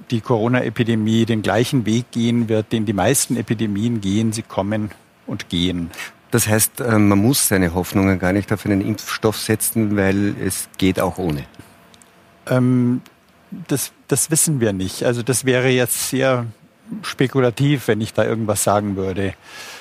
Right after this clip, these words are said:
Speaker 1: Ähm, wir müssen einfach jetzt die nächsten Monate abwarten. Man muss sicherlich weiter auf der Hut sein. Man muss sicherlich weiter messen, ein Monitoring betreiben, äh, damit man, falls, äh, eine,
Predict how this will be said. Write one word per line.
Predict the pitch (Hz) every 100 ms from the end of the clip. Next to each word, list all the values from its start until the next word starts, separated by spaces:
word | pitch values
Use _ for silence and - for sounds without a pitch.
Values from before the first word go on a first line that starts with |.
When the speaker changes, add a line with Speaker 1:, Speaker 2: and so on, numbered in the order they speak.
| -
Speaker 1:
Ähm, | - 117 117 113 113 113 104 - _ - - - - - 220
wir | 131
müssen | 123 131 135
einfach | 123 127
jetzt | 127 117
die | 123
nächsten | 120 - 131
Monate | 120 120 - 110
abwarten. | 95 - 120 131 - 160 170 143
Man | 113
muss | 113 -
sicherlich | 113 117 110 - - - -
weiter | - 107 120
auf | 110 107
der | 113
Hut | 104 139 -
sein. | - 147 156 147
Man | 117
muss | 113 120 -
sicherlich | 135 160 143 135 -
weiter | 104 113 120
messen, | 107 127 - 160
ein | 135 104
Monitoring | 117 156 - 151 151
betreiben, | 139 - 123 120 135 139 135 - - - - - - -
äh, | - 117 117 120 - _
damit | - 113 117 -
man, | 127 117 110 - -
falls, | - 98 131 160 - - - -
äh, | -
eine, | 117 117 113 123 - 113 113